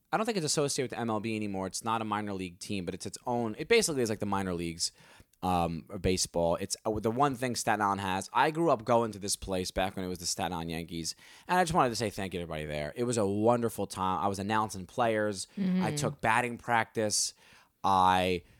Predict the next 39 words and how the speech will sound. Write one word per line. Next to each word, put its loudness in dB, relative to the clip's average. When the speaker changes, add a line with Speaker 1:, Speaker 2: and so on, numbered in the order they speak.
Speaker 1:
you -2
know, 4
I 10
was 6
lighting 6
up 0
that 0
strike 0
zone. -4
Speaker 2:
You 4
are. 2
Speaker 1:
And 0
then 4
I 4
tried 2
to 2
play 2
it -2
too 2
cool, 0
and 0
I 8
didn't 6
bounce 8
it. 0
Technically, -2
it 2
was 0
a 6
bounce, 2
but 0
it 4
wasn't 4
short. 0
It -4
was -2
in 0
the -2
dirt. 0